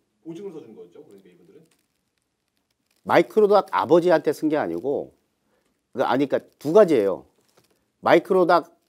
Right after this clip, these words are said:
Speaker 2: 아버지한테 보증을 서준 사람도 있고, 개인적인 보증,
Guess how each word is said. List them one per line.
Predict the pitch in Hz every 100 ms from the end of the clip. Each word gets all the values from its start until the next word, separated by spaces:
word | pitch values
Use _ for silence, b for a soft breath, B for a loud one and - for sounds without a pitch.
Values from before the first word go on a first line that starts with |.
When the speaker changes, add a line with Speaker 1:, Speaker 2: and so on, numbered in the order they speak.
| _ _ -
Speaker 2:
아버지한테 | 107 156 165 156 151 151 123 - - _ _ _ _ _ -
보증을 | 131 165 165
서준 | 185 165 165
사람도 | 156 147 127
있고, | - 110
개인적인 | 120 160 170 170 147
보증, | 110 98